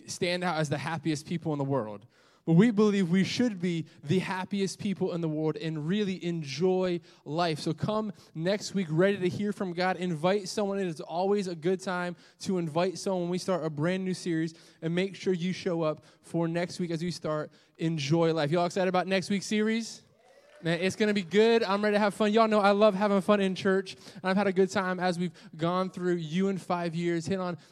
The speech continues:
um, some specific things over the last few weeks. And really what we've been focusing on is the idea that we all have dreams for our lives where we hope things to be in the future. Like, "I wish I was this. I wish I was that. I wish I,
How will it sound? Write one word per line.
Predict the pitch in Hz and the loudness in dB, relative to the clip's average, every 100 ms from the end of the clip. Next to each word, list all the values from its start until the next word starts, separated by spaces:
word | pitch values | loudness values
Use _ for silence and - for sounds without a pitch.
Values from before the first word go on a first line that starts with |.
| - | -6
um, | 170 | -4
some | 160 185 | -2 -2
specific | 156 190 170 - 226 220 208 | -2 -2 -2 0 0 0 -4
things | - 208 190 | -4 -2 -2
over | 190 | -2
the | 175 | -2
last | 175 180 - | -4 -6 -8
few | 196 185 | -6 -4
weeks. | 170 170 - - - - _ _ - | -4 -8 -12 -20 -20 -20 _ _ -4
And | 175 | 0
really | 202 240 | 2 4
what | 214 | 4
we've | 202 | 2
been | 180 180 | 2 0
focusing | - 220 220 220 - 196 | 2 2 2 -2 -4 -4
on | 170 160 160 | -2 -4 -4
is | 165 | -4
the | 165 170 | -2 -2
idea | 170 185 | 0 -2
that | 165 156 - - | -2 -4 -10 -2
we | 170 202 | 2 2
all | 185 220 | 2 2
have | 190 214 175 | 2 0 -2
dreams | 147 160 202 214 202 | -2 0 0 -2 -4
for | - 196 | -2 -2
our | 170 170 | 0 -2
lives | 170 170 185 175 | -2 -2 0 0
where | |
we | 175 175 | 0 0
hope | 170 196 202 | 0 -2 -2
things | 190 202 196 - | -4 -2 -2 -4
to | 190 | -4
be | 160 185 170 | -2 -2 -2
in | 170 | -4
the | |
future. | 151 190 196 - 208 | -4 -4 -4 -4 -4
Like, | 175 143 - - | -2 -4 -6 -2
"I | 165 | 2
wish | 185 202 185 | 4 4 0
I | 165 | -2
was | 170 156 | -2 -2
this. | 190 170 | -2 -2
I | 165 | -4
wish | 175 165 | -4 -2
I | 165 | -2
was | 160 147 | -2 -2
that. | 165 175 - - - - | -4 -4 -8 -16 -12 -2
I | |
wish | 147 180 180 | 0 0 -2
I, | 165 | -2